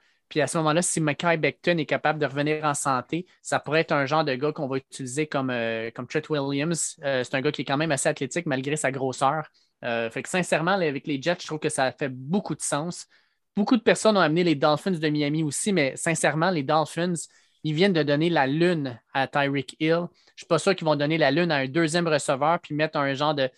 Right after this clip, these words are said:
cinquante-cinq à soixante millions de dollars sur deux receveurs sur une masse salariale. Ça ferait pas de sens selon moi.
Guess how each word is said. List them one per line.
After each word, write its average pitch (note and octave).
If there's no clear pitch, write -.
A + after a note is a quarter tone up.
cinquante-cinq F3+
à C#3+
soixante E3
millions D3+
de D3
dollars D3
sur B2+
deux D#3
receveurs D3
sur C#3
une C3+
masse C3+
salariale. C3
Ça -
ferait -
pas D#3
de -
sens D3
selon C3
moi. B2+